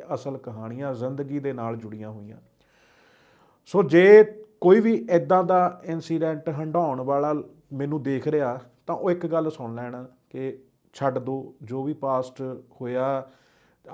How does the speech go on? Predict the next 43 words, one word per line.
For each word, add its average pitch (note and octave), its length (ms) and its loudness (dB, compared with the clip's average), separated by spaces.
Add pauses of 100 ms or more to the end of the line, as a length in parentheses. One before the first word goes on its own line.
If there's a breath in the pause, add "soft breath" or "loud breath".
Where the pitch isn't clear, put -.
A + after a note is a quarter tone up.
ਅੱਜ B2+ 140 -4
ਜੇ C#3+ 160 -2
ਤੁਹਾਡੀ C#3+ 320 -4
ਜ਼ਿੰਦਗੀ B2 540 -10
ਚੰਗੀ B2+ 500 -8
ਹੋ A2+ 200 -8
ਗਈ B2 200 -8
ਆ, B2 160 -6
ਤੁਸੀਂ B2 480 -12 (400)
ਉਸ D3 500 -4
ਸਿਚੁਏਸ਼ਨ C#3 560 -6
ਦੇ B2+ 80 -8
ਵਿੱਚੋਂ A#2+ 280 -10
ਬਾਹਰ C3 340 0 (100)
ਆ B2+ 200 -2
ਚੁੱਕੇ A#2+ 360 -10
ਹੋ, C3 300 -10 (520 soft breath)
ਤਾਂ F#3+ 240 0 (160)
ਉਹਨੂੰ A3+ 280 2
ਛੱਡ D#3+ 220 4
ਦਿਓ A#2+ 200 -6
ਉੱਥੇ। A#2 280 -14 (100)
ਇਹ F#3+ 180 6
ਨਾ A3 120 2
ਸੋਚਿਓ F3+ 400 0
ਵੀ G3+ 80 0
ਮੇਰੀ E3+ 300 0
ਜ਼ਿੰਦਗੀ C#3+ 460 -4
ਜਿਹੜੀ D#3+ 240 -2
ਛੋਟੀ D3+ 340 -4
ਰਹਿ D3 160 0
ਗਈ D#3+ 140 -2
ਹੁਣ, D3+ 220 -10 (260)
ਵੀ C#3+ 80 -8
ਮੇਰੇ C#3+ 240 -2
ਕੋਲੇ D3+ 420 -2
ਹੁਣ C#3+ 240 -10
ਸਮਾਂ C#3 360 -6
ਨਹੀਂ D3 120 -8
ਹੈਗਾ। C3+ 340 -8
ਬਹੁਤ C#3 500 -4
ਸਮਾਂ A2 340 -10
ਵਾ, G#2 140 -18